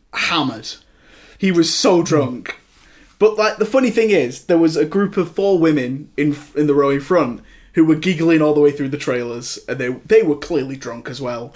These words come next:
'cause they were staggering out of the screen at the end. But they, um,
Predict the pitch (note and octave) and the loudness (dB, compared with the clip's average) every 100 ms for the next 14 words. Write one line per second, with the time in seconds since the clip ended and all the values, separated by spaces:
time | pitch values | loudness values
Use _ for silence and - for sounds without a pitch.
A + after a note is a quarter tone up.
0 | - - D#3 C#3+ C#3 - C#3 D3+ C3+ C3 | -14 -2 2 2 0 0 0 0 -2 -2
1 | G#2 A2+ - C3+ A#2+ A#2+ B2+ A2+ A2 - | -4 -6 -4 -2 -2 -2 -2 -4 -8 -16
2 | - - - - - - D#3 E3+ F3+ E3+ | -20 -20 -20 -20 -12 0 2 4 4 4
3 | E3 E3 D#3+ - | 4 4 -2 -6